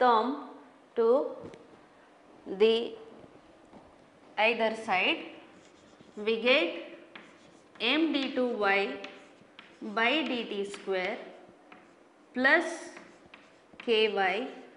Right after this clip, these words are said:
is equal to zero. Now let us divide this equation. We'll mention that this is equation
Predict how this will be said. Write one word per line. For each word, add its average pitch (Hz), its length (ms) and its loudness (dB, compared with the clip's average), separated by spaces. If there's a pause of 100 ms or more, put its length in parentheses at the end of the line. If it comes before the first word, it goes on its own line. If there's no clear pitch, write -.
(400)
is 233 200 0
equal 247 400 0 (200)
to 302 120 0 (1300)
zero. 175 340 -8 (280)
Now 254 500 4 (200)
let 254 200 6
us 269 160 10
divide 269 600 10
this 320 180 2
equation. 226 500 2 (140)
We'll 254 180 0
mention 269 460 0
that 269 240 0
this 262 160 -4
is 262 200 -4
equation 247 640 -6